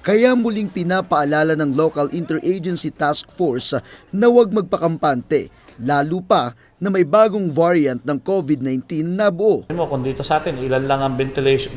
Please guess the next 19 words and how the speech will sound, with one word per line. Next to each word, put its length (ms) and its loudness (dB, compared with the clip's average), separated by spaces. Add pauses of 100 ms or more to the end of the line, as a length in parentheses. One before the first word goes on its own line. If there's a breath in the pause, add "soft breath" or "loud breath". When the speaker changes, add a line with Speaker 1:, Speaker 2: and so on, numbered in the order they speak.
(160)
Speaker 2:
ah, 480 4
ventilator 640 0
natin? 320 -2 (720)
Ang 240 -2
huling 240 0
alam 240 2
ko, 80 -2
tatlong 400 -2
piraso. 400 0 (320)
Speaker 1:
Mm. 480 -10
Speaker 2:
Paano 240 0
na 80 0
lang 240 0
yan 240 0
kung 80 -2
lumala 400 4
pa? 400 -4 (320)
Di 80 -8
ba? 400 0